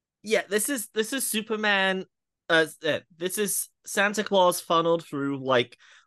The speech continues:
a weird mixture of New fifty-two Superman that Morrison did and, like, New fifty-two Wonder Woman. Part of that is just, like, yeah, Santa's,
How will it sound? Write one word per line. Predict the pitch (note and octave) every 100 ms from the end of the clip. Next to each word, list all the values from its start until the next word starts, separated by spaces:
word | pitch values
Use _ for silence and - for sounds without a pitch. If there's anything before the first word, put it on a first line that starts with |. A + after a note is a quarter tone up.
| _
a | C#3+
weird | C#3+ B2+ D3 D#3+ D3
mixture | C3+ C#3 - - C#3+
of | C3 B2+
New | C3 C#3
fifty-two | C#3+ E3+ E3+ D#3+ - D3+ E3
Superman | - G3 G#3+ F#3+ F#3+ G3 F#3
that | D#3+
Morrison | C#3+ C#3 E3 - F#3+ F3
did | F#3+ G3+ G3 _ _ _ _ _
and, | D#3 D#3 D3 C#3+
like, | D3+ C#3+ - - _ _ _ -
New | D3 E3+
fifty-two | G3 F#3+ F#3+ - F#3
Wonder | C3+ C3+ D3+ F3+
Woman. | G#3+ A#3+ E4+ - _ _ _ _ _ _ _ _
Part | F#3 F#3
of | A3 G3+
that | G3+
is | F#3 D#3+
just, | E3 - E3+
like, | E3+ E3+ -
yeah, | E3 D#3+
Santa's, | - F3 E3+ F3+ E3 D3 -